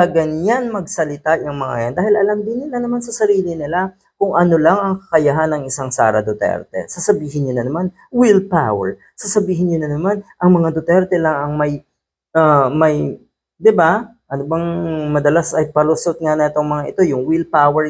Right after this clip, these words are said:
nga daw, hindi lang daw puro salita. Talaga lang. <laughs> Ano kayo? Ay puro kadramahan nga itong mga Duterte.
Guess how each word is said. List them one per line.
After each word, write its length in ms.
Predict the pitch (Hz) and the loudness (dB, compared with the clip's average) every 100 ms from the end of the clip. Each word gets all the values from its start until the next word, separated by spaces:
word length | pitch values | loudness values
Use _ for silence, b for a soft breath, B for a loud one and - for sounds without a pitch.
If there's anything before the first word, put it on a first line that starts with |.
| 151 | -2
nga 160 | 151 | -4
daw, 240 | 151 214 185 | 0 0 0
hindi 240 | 165 139 | -2 -4
lang 160 | 139 135 | -4 -2
daw 160 | 135 | -4
puro 240 | - 143 139 | -4 -4 -2
salita. 400 | 127 117 107 - | 0 -2 -2 -2
Talaga 480 | - 523 494 151 165 | 4 6 4 6 4
lang. 240 | 170 170 | 4 2
<laughs> 1600 | 226 214 247 226 208 208 - - - _ _ _ 254 247 233 - | -2 0 -4 -6 -8 -12 -14 -16 -16 _ _ _ -8 -8 -8 0
Ano 320 | - 440 494 480 | 2 4 4 6
kayo? 320 | 302 247 233 | 4 6 4
Ay 160 | 226 247 | 4 2
puro 240 | 285 277 | 2 0
kadramahan 560 | 269 262 262 254 240 240 | 0 2 4 4 4 4
nga 320 | 240 233 226 | 0 -4 -4
itong 160 | 226 220 | -6 -4
mga 160 | 220 214 | -4 -2
Duterte. 560 | 208 220 190 156 - | 0 4 2 2 2